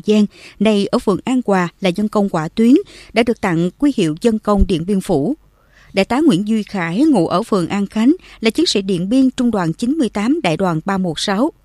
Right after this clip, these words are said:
Trân trọng biết ơn sự cống hiến của các chiến sĩ Điện Biên, thanh niên xung phong, dân công hỏa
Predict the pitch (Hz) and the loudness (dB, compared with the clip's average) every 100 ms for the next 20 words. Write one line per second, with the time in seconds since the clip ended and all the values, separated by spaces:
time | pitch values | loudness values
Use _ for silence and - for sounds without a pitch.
0 | _ _ _ _ _ _ 220 214 165 233 | _ _ _ _ _ _ -4 -4 -4 -6
1 | - 208 202 190 - 214 - 262 294 302 | -4 0 0 0 0 0 2 2 4 2
2 | 370 180 - 320 - 359 - 190 160 180 | 2 -2 -2 -4 -2 0 0 0 0 2
3 | 254 262 - 262 240 247 - 247 - 226 | 2 2 0 0 2 2 0 -2 0 2
4 | 226 - - 185 214 214 196 180 156 | 0 -4 -6 -2 0 0 -2 -2 -4